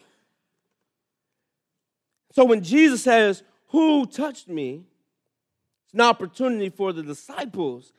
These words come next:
to see what's about to unfold so they can realize who Jesus is. Now, here's the thing. Jesus had just, not too long ago,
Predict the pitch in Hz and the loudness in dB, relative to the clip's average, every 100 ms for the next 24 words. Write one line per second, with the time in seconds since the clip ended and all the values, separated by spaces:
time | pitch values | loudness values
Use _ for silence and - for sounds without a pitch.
0 | _ - 151 - 156 135 135 - 117 135 | _ -14 -12 -8 -8 -8 -12 -14 -12 -12
1 | 123 - - 127 131 135 139 139 123 233 | -12 -18 -18 -18 -14 -14 -12 -14 -10 -10
2 | 277 190 156 175 147 143 117 110 110 _ | -10 -12 -12 -8 -8 -8 -10 -14 -18 _
3 | _ _ _ _ 214 196 139 156 131 110 | _ _ _ _ -18 -18 -16 -14 -14 -14
4 | 110 107 _ 147 147 113 - _ - 233 | -18 -20 _ -14 -12 -14 -16 _ -6 -4
5 | 220 247 311 202 285 254 - _ - 143 | -2 -4 -8 -8 -10 -10 -10 _ -18 -4
6 | 311 320 269 220 226 180 139 143 262 302 | -2 -2 -4 -10 -12 -14 -18 -12 -2 0
7 | 180 220 - _ _ _ - 240 285 285 | 0 -2 -12 _ _ _ -4 0 0 -2
8 | 302 277 285 262 202 160 147 131 147 | -4 -2 -2 0 -2 -6 -6 -6 -8